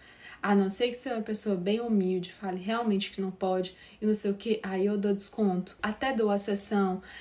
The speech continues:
dou uma segunda sessão, dou uma terceira, não importa, gente.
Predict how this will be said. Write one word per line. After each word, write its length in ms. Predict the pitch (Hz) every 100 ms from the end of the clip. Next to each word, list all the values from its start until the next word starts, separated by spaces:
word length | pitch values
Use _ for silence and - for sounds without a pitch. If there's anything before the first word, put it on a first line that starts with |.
| -
dou 320 | 202 247 262
uma 160 | 254 226
segunda 400 | 214 - 196 190
sessão, 500 | 196 208 202 233 226
dou 140 | 262
uma 160 | 294 240
terceira, 640 | 226 202 - - 208 202
não 240 | 226 349 381
importa, 680 | 370 - 226 254 220 -
gente. 540 | 190 170 151 156 -